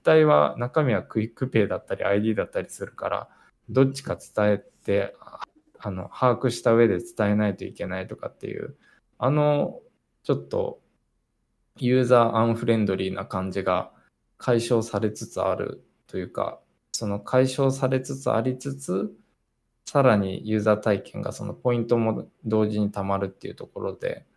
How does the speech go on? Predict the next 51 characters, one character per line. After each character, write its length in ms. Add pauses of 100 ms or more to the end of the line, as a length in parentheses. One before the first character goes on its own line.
(540)
え 420
ー、 40
ポ 80
イ 40
ン 40
ト 100
カ 180
ー 40
ド 160
を 80
提 220
示 120
し 140
な 80
い 60
で 60
も 120
い 80
い 20
っ 40
て 100
い 20
う 40
と 100
こ 120
ろ 100
で 280
高 280
ま 140
り 120
つ 160
つ 120
あ 120
る 100
な 300
っ 140 (100)
て 80
い 80
う 140
か-、 340
い 140
う 260
と 20 (380)
こ 100
ろ 120
を 40
感 240
じ 140
て 140
い 80
て。 360